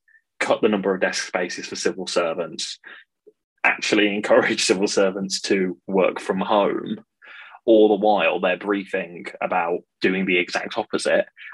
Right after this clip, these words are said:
and leaving passive-aggressive nonsense notes on people's hot desks, where, um, saying, "Oh, I'm sorry you weren't here when I came round to speak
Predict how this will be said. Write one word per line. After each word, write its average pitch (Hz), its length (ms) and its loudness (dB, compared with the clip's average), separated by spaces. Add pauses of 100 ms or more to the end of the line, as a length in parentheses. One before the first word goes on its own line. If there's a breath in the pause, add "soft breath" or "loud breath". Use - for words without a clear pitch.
and 95 180 0
leaving 95 560 4
passive-aggressive 98 840 0
nonsense 92 760 -2
notes 92 380 2
on 90 140 -2
people's 95 320 0
hot - 280 0
desks, - 640 -2 (400 loud breath)
where, 95 380 6
um, 90 120 2
saying, 98 280 2
"Oh, 180 160 2
I'm 247 120 -2
sorry 320 380 0
you 156 160 -4
weren't 120 320 0
here 156 260 4
when 120 140 -2
I 101 80 -2
came 104 320 -4
round 98 320 -2
to 104 80 -6
speak 101 320 -2